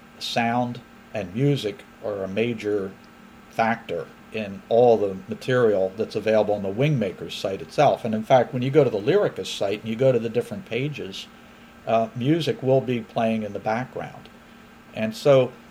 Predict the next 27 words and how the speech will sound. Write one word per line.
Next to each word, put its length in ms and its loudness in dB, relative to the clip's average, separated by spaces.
music 440 0
and 140 0
the 60 -2
inner 280 0
voice, 460 2
as 140 -10
you 80 -6
just 280 -6
explained, 540 -2
are 60 -2
very 280 2
important, 480 -4
and 120 -10
that's 260 -4
why 520 2
it's 220 -12
recommended 680 0
that 200 -2
the 80 -2
material 500 6
be 160 -2
read 220 4
aloud, 580 4
especially 560 -2
the 160 0
Lyricus 460 -2
discourses. 880 -6